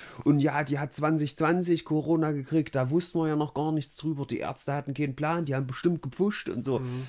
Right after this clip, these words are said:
Speaker 1: Das kannst du ja alles zurechtdrehen. Und das ist halt ein bisschen, bisschen Pläde.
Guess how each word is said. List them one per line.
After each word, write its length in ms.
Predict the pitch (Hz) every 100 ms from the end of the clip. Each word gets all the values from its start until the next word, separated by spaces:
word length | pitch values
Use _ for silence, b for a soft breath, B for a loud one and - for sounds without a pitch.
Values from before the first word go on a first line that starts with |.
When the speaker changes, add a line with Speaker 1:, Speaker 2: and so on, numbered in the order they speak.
| -
Speaker 1:
Das 80 | -
kannst 240 | 123 120
du 40 |
ja 100 | 123
alles 280 | 110 127 -
zurechtdrehen. 720 | - 123 131 - - 95 117 B B B B
Und 140 | - 101
das 140 | 95
ist 140 | 104
halt 140 | 104 95
ein 80 | 87
bisschen, 500 | - 95 95 92 92 _ _ _ _
bisschen 240 | - - 98
Pläde. 400 | - 95 92